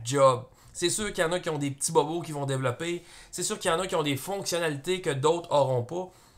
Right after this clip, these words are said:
mais l'idée, c'est que si vous avez l'arme à feu qui vous plaît, vous allez être heureux à chasse, vous allez trouver ça le fun, puis coudonc, peut-être qu'après quelques années, vous allez décider d'upgrader vers des meilleurs calibres, parce que, je sais pas, vous est-,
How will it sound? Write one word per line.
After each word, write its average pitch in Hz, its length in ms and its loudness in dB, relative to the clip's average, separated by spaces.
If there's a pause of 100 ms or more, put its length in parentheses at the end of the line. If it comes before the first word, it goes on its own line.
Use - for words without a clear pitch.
(140)
mais 143 120 -4
l'idée, 151 340 -4
c'est 165 160 -4
que 131 60 -6
si - 160 -2
vous 165 160 -6
avez 160 200 0
l'arme 165 260 -2
à 160 80 -2
feu 185 200 -10
qui 160 160 -8
vous 120 160 -2
plaît, 165 440 -4 (580)
vous 135 80 -8
allez 139 120 4
être 139 100 -2
heureux 160 260 2
à 147 100 -2
chasse, 160 460 -4 (280)
vous - 60 -10
allez 127 160 -2
trouver 175 240 -2
ça 175 140 2
le 139 60 -2
fun, 175 360 -2
puis 170 220 -10 (380)
coudonc, 185 300 6
peut-être 185 300 0
qu'après 175 320 -4
quelques 180 480 2
années, 156 320 2
vous 147 120 -4
allez 135 160 -2
décider 156 400 0
d'upgrader 151 960 0 (200)
vers 151 380 4
des 143 140 -2
meilleurs 143 340 2
calibres, 147 440 -2 (180)
parce - 180 -4
que, 135 300 0
je 120 100 -2
sais 139 200 -2
pas, 165 100 -2
vous 131 320 -6
est-, 123 500 -4